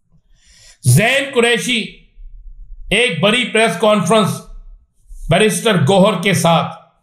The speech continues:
किसी वक्त भी कर सकते हैं, जिसमें वो अपनी वजाहत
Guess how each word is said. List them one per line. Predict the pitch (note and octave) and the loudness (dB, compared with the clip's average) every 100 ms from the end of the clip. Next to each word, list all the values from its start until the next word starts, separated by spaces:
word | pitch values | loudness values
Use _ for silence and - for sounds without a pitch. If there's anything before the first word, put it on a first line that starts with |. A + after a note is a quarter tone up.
| - - - | -20 -18 -2
किसी | G#3+ E3+ A3 | 2 4 4
वक्त | E3+ E3+ F#3+ - | 4 2 0 -2
भी | E3 C#3+ | 0 2
कर | B2+ | 0
सकते | - A#2 - G#2+ F#2+ - | -2 -6 -6 -8 -8 -8
हैं, | - _ _ _ _ _ _ _ - - | -12 _ _ _ _ _ _ _ -18 -4
जिसमें | D#3 B3+ C4 C#4 | 0 0 0 2
वो | B3 | 4
अपनी | A#3+ A#3+ C4 B3 | 2 0 -2 0
वजाहत | F3 G3+ G#3+ B3 A3 - - | 2 4 4 2 0 -6 -18